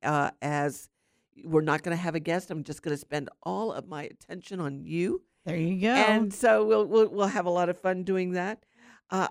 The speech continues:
Speaker 1: I am working my way, way up to, in two and a half weeks, I'm going to the Brandywine Valley,
Speaker 2: Okay.
Speaker 1: which is America's garden capital. And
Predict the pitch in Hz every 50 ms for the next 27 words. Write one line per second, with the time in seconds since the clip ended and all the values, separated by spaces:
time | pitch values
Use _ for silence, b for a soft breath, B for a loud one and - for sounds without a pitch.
0 | - - 233 262 285 285 262 226 196 185 175 170 165 165 175 202 233 254 - -
1 | 254 240 233 220 - 185 185 180 180 170 175 175 - - _ _ _ _ _ 180
2 | 180 185 180 180 - - - 170 151 139 - - - - _ _ _ b b b
3 | b b b b _ - - - 185 170 160 - - - 151 151 151 147 147 135
4 | - _ _ _ - - 185 196 202 208 220 208 202 - - 175 160 147 - -
5 | - _ - 143 147 143 151 147 151 156 160 180 180 - - - 165 156 151 147
6 | 143 147 b b b b b b b 143 127 - 139 139 143 156 156 190 185 185
7 | 175 185 190 190 180 170 156 139 131 98 95 139 160 190 - - - 185 - -
8 | 180 156 131 160 180 175 - - 165 147 156 143 147 147 151 156 151 - 143 123
9 | - _ - - 123 139 147 170 196 214 208 - - 214 165 143 - 156 139 135
10 | 143 180 - _ _ B B B B B B B B - - 175 175 170 165 160